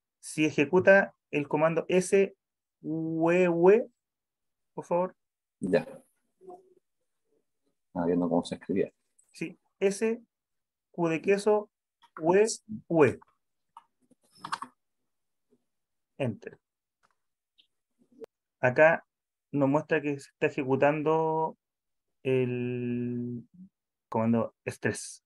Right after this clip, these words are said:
Speaker 1: Alguien más está ejecutando otra tarea más acá, ¿cierto? Y lleva un rato más, se llama ejemplo, guión bajo.
Speaker 2: Ese es el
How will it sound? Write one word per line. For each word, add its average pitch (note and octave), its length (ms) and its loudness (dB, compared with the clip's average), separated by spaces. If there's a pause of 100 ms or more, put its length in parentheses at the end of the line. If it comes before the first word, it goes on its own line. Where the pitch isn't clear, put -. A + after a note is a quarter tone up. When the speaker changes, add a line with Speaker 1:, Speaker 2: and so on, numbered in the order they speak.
(1500)
Speaker 1:
Alguien C#3+ 280 0
más D3+ 120 0
está - 120 -6
ejecutando D3+ 480 -2
otra F#3 140 2
tarea F#3 180 4
más E3 220 0
acá, A#2+ 160 -4
¿cierto? F3 420 -2 (600)
Y C3 80 -8
lleva C3+ 140 2
un C3 120 0
rato C3+ 180 0
más, C#3 120 -2
se C#3 60 -2
llama C3 100 2
ejemplo, C3+ 420 2
guión B2 180 4
bajo. C3+ 280 0 (580)
Speaker 2:
Ese - 180 0
es B2 60 4
el - 160 0